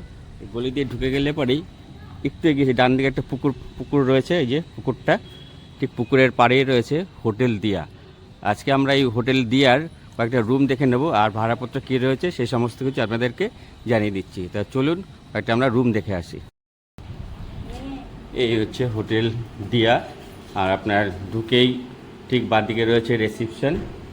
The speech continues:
আমরা এই হোটেলে কয়েকটি রুম দেখে নেব, কীরকম কী রুম রয়েছে সেটা আপনাদেরকে দেখিয়ে দিচ্ছি। তো চলুন, তারপরে কত কী ভাড়াপত্র রয়েছে, এখানে খাওয়া দাওয়ার বা কী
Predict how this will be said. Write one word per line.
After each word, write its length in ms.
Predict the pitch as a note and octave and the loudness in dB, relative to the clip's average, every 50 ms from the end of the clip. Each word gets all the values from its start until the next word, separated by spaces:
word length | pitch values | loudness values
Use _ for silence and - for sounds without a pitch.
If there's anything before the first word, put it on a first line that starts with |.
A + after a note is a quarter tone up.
| - - - - | -16 -16 -12 -8
আমরা 380 | A#2 A#2 A#2 A#2+ A#2+ A#2 A#2 A#2 | -8 -6 -4 -2 -2 -2 -4 -4
এই 140 | A#2+ B2 B2 | -4 -4 -4
হোটেলে 320 | B2 C3+ C3 D3+ D3+ D#3 D#3+ | -4 -4 -4 -2 -2 -2 -2
কয়েকটি 280 | D#3 D3 C#3 C#3 D3+ | -2 -4 -4 -2 -4
রুম 260 | C#3+ B2+ C3+ D3 D3 | -4 -2 0 0 0
দেখে 220 | D3 D#3 D3+ D#3 D#3 | 0 0 0 -2 -2
নেব, 280 | C#3+ C3 B2+ D3 E3+ - - - - - - - - - - - - - - - - - - - - - - - - | 0 0 -2 -2 -4 -8 -10 -14 -16 -18 -18 -18 -18 -18 -18 -18 -18 -18 -18 -18 -18 -18 -18 -18 -18 -18 -14 -8 -4
কীরকম 320 | D3+ D3 D3+ C#3+ D3+ C#3+ C3 | -2 -2 0 0 -2 -4 -4
কী 100 | C#3 D3+ | -2 -2
রুম 260 | C3+ C#3 C#3+ C#3+ C#3 | 0 0 0 0 0
রয়েছে 360 | C#3 D3 D3 D3 D3 D#3+ D#3+ D3+ - | 0 0 0 -2 -2 -4 -6 -6 -6
সেটা 180 | - C3 C3 C3 | -6 -4 -2 0
আপনাদেরকে 440 | B2+ C3 C3 B2+ C3+ C3 C3 C#3 B2 | 0 0 -2 -4 -4 -6 -6 -6 -6
দেখিয়ে 260 | A#2+ B2+ B2+ D3 D3 | -6 -6 -6 -4 -4
দিচ্ছি। 460 | D3+ D#3 D3+ D3+ E3 E3 E3 D#3+ E3 - | -4 -4 -4 -4 -4 -4 -4 -6 -8 -8
তো 60 | C#3 B2+ B2+ - | -8 -8 -8 -6
চলুন, 300 | C#3+ C#3 D3 E3 F3+ F#3+ - - - - - - - - - - | -6 -4 -2 -2 -4 -4 -8 -10 -14 -16 -18 -18 -18 -18 -10 -6
তারপরে 420 | B2 A#2+ A#2 A#2+ - B2+ B2+ C3 B2+ - C#3+ | -2 -2 -2 -2 -4 -4 -4 -4 -4 -4 -4
কত 180 | C#3 C3+ C#3 D3 | -4 -4 -4 -4
কী 80 | D3+ D#3 D3+ C3 | -4 -4 -2 0
ভাড়াপত্র 440 | C3 C3 C3+ C3+ C3+ C3+ C3 - C#3+ C3+ | 2 2 2 0 -2 -6 -6 -6 -6 -4
রয়েছে, 400 | C#3 C#3+ C#3+ C#3 D3 D3 C#3+ C#3+ C#3+ - - - - - - | -4 -4 -4 -4 -6 -6 -6 -6 -8 -10 -14 -18 -18 -16 -14
এখানে 260 | G#2 G#2+ A#2+ A#2 A#2+ A2 - - | -10 -8 -8 -6 -8 -8 -6 -2
খাওয়া 180 | B2 A#2+ B2 | 0 0 0
দাওয়ার 240 | B2+ C3 C3+ C3 C3+ C3+ | 0 0 -2 -4 -4 -4
বা 180 | B2+ C#3 C#3 | -2 -2 -2
কী 160 | C3 - - | -2 -4 -6